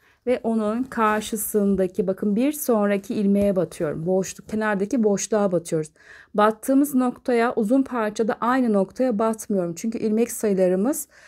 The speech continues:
e, eşit olduğu için hep karşılıklı ilmeklere batacağız.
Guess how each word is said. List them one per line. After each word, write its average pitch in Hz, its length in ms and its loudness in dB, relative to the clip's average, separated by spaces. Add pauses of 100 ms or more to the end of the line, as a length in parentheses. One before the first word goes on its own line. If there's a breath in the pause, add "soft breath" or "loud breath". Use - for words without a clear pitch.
(300 loud breath)
e, 196 420 2
eşit - 500 -4
olduğu 214 380 4
için 269 520 -2 (500)
hep 285 400 -2
karşılıklı 240 720 2
ilmeklere 226 680 2
batacağız. 180 840 -2